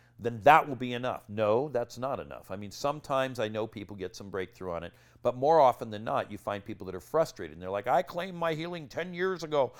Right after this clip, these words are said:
I believe that Jesus died for my healing." And I'm like, "Well, you don't look healed." "Don't say that, you'll break my confession."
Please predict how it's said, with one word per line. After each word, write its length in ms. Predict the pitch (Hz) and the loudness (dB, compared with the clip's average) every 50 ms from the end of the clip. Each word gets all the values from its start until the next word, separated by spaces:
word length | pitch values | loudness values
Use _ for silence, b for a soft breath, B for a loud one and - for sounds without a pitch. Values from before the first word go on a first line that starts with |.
| B B B | B B B
I 120 | - 165 | 8 8
believe 500 | 180 156 190 175 170 190 214 240 247 185 175 | 8 8 6 2 2 2 2 2 2 2 2
that 140 | 220 214 - | 0 0 -2
Jesus 360 | 190 190 196 185 185 175 - | -2 -4 -4 -4 -4 -4 0
died 320 | - 175 170 180 185 160 | 4 6 6 6 4 2
for 100 | - 170 | -2 -2
my 160 | 165 165 165 | 0 2 2
healing." 460 | 165 160 160 160 160 151 135 117 113 113 | 2 0 -2 -4 -4 -4 -6 -6 -8 -8
And 100 | 110 113 | -8 -10
I'm 140 | 113 113 | -8 -6
like, 180 | 113 110 104 95 | -4 -4 -2 -2
"Well, 160 | 104 107 107 | -4 -6 -6
you 180 | 110 110 107 123 | -6 -6 -8 -6
don't 200 | 135 127 123 - _ _ _ _ - | -6 -6 -6 -8 _ _ _ _ -14
look 200 | 98 95 - - | -12 -12 -12 -12
healed." 260 | - - 127 - - | -14 -12 -12 -8 -4
"Don't 200 | - 220 262 226 | -4 -4 -4 -4
say 200 | - - 220 220 | -4 -2 0 2
that, 160 | 220 202 190 | 2 2 2
you'll 100 | 185 175 | 0 -2
break 320 | 170 151 202 226 220 220 - | -2 2 2 2 2 2 -2
my 140 | 190 190 185 | -2 -2 -2
confession." 640 | - 185 170 160 - 175 170 156 - - 87 - | -2 -6 -8 -6 -4 -4 -4 -4 -6 -12 -18 -20